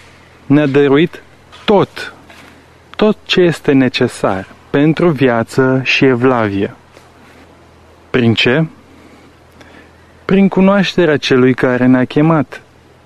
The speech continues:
prin slava și puterea lui, prin care el ne-a dat promisiunile lui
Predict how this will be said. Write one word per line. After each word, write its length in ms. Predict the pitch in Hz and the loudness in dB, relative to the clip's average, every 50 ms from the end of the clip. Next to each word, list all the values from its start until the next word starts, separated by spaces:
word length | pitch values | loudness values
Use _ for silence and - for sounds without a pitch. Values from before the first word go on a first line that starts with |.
| _ - | _ -4
prin 260 | - 110 107 110 107 | -2 0 0 0 -2
slava 720 | - - - 120 117 123 131 135 127 139 143 143 143 143 | -2 -2 -2 0 0 0 0 0 0 0 0 2 0 0
și 200 | 135 - - - | -2 -2 -4 -4
puterea 560 | 110 - 113 107 - - 123 123 123 123 117 | -4 -2 -2 -2 0 0 0 0 0 0 0
lui, 300 | 113 110 107 95 87 90 - - - _ _ _ _ _ - - - - - _ _ _ _ _ _ _ _ _ _ _ _ _ _ _ _ _ _ _ _ _ _ _ _ _ | 0 0 0 0 -2 -6 -12 -20 -20 _ _ _ _ _ -20 -20 -20 -20 -20 _ _ _ _ _ _ _ _ _ _ _ _ _ _ _ _ _ _ _ _ _ _ _ _ _
prin 260 | - 185 190 196 190 175 | -2 0 2 2 2 2
care 420 | - 190 185 185 175 185 180 160 | 2 0 0 2 2 0 0 0
el 520 | 147 160 139 151 196 208 220 220 202 160 151 147 | 0 0 2 2 4 4 4 2 2 0 -2 -2
ne-a 240 | 143 135 127 127 123 | 0 0 2 2 2
dat 460 | 120 123 151 165 156 - - - - - - - _ | 0 0 0 -2 -2 -6 -12 -20 -20 -20 -20 -20 _
promisiunile 880 | - - 175 175 170 160 165 156 - - - 220 220 214 190 143 120 117 | -4 -2 0 2 2 2 2 0 0 0 0 2 4 4 4 4 2 2
lui 300 | 113 117 123 135 151 147 | 2 2 2 2 2 0